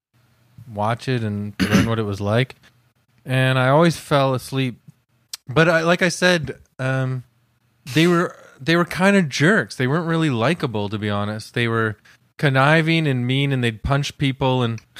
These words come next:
<laughs> uh, b-, like, start fights with men that they stole their w-,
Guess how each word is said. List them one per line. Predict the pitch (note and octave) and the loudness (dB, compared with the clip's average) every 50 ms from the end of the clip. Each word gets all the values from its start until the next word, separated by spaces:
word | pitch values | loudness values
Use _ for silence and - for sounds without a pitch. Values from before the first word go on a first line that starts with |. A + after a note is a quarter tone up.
| - - D4+ B3+ | -8 -4 -4 -4
<laughs> | - - - C#4+ - - - | -4 -4 -8 -8 -8 -6 -8
uh, | - A#2+ A#2+ A#2 A#2 A2+ A2+ A2 G#2 G2+ | -4 -4 -2 -2 0 -2 -2 -4 -8 -10
b-, | - D#3+ | -10 -6
like, | C#3+ D3 C#3 C#3+ - | 0 2 0 0 0
start | - - - D#3 D#3 C#3 | -2 0 2 2 2 2
fights | - - - C#3 C#3 D#3 E3 - - | 0 0 2 2 4 4 2 0 0
with | D3+ C#3 - - | -4 -4 -2 -2
men | B2 A#2+ C3 C3+ C#3+ C#3+ | 0 2 2 2 2 2
that | C3+ B2 A2+ - - | 0 -2 -2 -4 -4
they | C3 B2 B2 | -2 -2 -2
stole | A#2 - - - - B2+ B2 B2 B2+ C3 B2+ | -2 -4 -8 -6 -2 0 2 2 2 2 2
their | A#2+ B2 A#2 A2+ A2 G#2+ | 2 2 2 2 0 -2
w-, | G#2+ G#2 | -4 -6